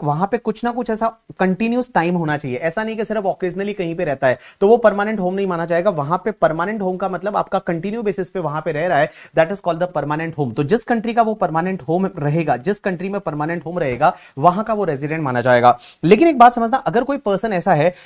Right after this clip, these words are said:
जिसका परमानेंट होम दोनों जगह है, जिसका परमानेंट होम है, वो available to him in the both the contracting state, वो दोनों जगह है, तो उस पर्टिकुलर केस में वो उस कंट्री का रेजिडेंट माना जाएगा जहां पे उसका personal and economic relationship are more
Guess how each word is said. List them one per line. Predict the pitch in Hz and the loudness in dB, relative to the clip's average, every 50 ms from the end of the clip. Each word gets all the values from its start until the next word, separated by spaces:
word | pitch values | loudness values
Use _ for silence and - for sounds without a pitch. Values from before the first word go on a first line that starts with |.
| - - | -10 -2
जिसका | 131 170 196 190 - 247 269 | 2 2 4 6 6 4 4
परमानेंट | 269 - 190 185 196 214 220 254 285 226 208 | 6 6 4 4 4 2 2 2 0 0 0
होम | 226 240 214 | 2 2 2
दोनों | 175 165 170 175 | 2 2 2 2
जगह | 175 175 175 185 | 2 2 2 0
है, | 185 202 - _ _ _ _ _ _ _ _ - | 0 -2 -8 _ _ _ _ _ _ _ _ -6
जिसका | 139 131 170 190 - - - 196 | 0 4 4 4 4 6 4 4
परमानेंट | 196 196 - 202 190 190 202 214 226 254 285 277 202 | 6 6 6 6 6 6 4 2 2 2 0 0 2
होम | 196 202 180 151 | 2 2 2 2
है, | 160 180 180 | 2 0 2
वो | 170 214 208 175 | 2 2 2 2
available | 165 180 196 208 220 208 254 240 | 2 4 4 4 4 4 2 2
to | - 254 202 | 2 2 2
him | 190 202 214 | 2 2 0
in | 208 | 0
the | 196 202 | -2 -2
both | 160 151 180 220 220 214 | 0 2 4 4 4 4
the | 269 - - | 2 0 0
contracting | 202 190 175 - 196 180 - 208 196 185 - | -2 -2 -2 -2 -4 -4 -4 -4 -4 -4 -4
state, | - - 190 190 196 - | -4 -4 -4 -4 -4 -4
वो | 156 175 | -4 -2
दोनों | 180 170 175 196 208 190 | -2 -2 -2 -2 -2 -4
जगह | 196 160 151 | -4 -4 -4
है, | 143 151 143 123 - - - - - | -2 0 -2 -2 -2 -6 -8 -4 -2
तो | 220 | 0
उस | 214 269 294 - | 0 0 0 0
पर्टिकुलर | - 277 220 196 226 208 214 226 220 | 0 -2 0 -2 -2 -4 -4 -4 -4
केस | 208 208 190 175 - | -4 -4 -6 -4 -4
में | 202 | -4
वो | 196 208 | -4 -2
उस | 208 214 254 269 | -2 -2 -2 0
कंट्री | - - 226 202 208 208 202 | 0 0 0 0 0 2 4
का | 214 | 4
रेजिडेंट | 202 185 160 160 175 185 190 185 | 4 4 2 0 -2 -2 -2 -2
माना | 170 165 175 | -2 -2 -2
जाएगा | 170 175 170 180 185 | 0 0 0 0 0
जहां | 175 139 147 143 175 196 | -2 -2 -2 0 0 0
पे | - 233 | 0 -2
उसका | 208 - - 202 - - 175 | -2 0 -2 -2 -2 0 -2
personal | 170 175 - - 240 240 233 208 | -4 -2 -2 -4 -2 -2 0 -2
and | 175 175 160 | -2 -2 -4
economic | 196 202 208 208 208 214 196 165 | -4 -2 -2 -2 -2 -2 -2 -2
relationship | 160 160 165 165 - 196 190 185 - 190 | -2 -2 -2 -4 -6 -6 -8 -6 -4 -2
are | 190 190 190 170 | 0 0 0 0
more | 151 143 156 180 214 226 226 233 226 | -4 -6 -6 -6 -4 -2 0 0 0